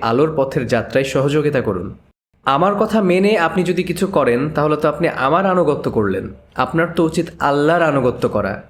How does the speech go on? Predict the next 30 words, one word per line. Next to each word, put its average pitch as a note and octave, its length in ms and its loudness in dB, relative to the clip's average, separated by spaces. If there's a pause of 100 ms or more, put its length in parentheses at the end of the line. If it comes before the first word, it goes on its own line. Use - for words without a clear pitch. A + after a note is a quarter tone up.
(520)
সুতরাং F3+ 360 0 (160)
আল্লাহ D#3+ 360 2
আপনাকে E3+ 420 0
যে E3 120 2
সামর্থ্য D#3 520 0
এবং D#3+ 160 2 (120)
মেধা C3 220 2
দিয়েছে, D3+ 360 0 (120)
আপনি C#3+ 280 0
সে F#3 280 -2
অনুযায়ী G3+ 360 2
চিন্তা D#3+ 280 0
গবেষণা B2+ 420 0
করে B2 200 0
সিদ্ধান্ত A#2+ 460 -2
নিন। G2 200 -4 (600)
আপনাকে F3+ 440 0
তো F#3+ 120 2
আর F#3+ 120 2
আমার D#3 440 2
মেধা G3 300 2
বা G3 120 2
গবেষণার D#3+ 560 2
ভিত্তিতে E3+ 400 0
হিসাব D3+ 300 0
দিতে D3+ 200 0
হবে A2+ 240 -2
না, F#2 120 -2
তাই B2 180 -2
না? D3+ 280 -2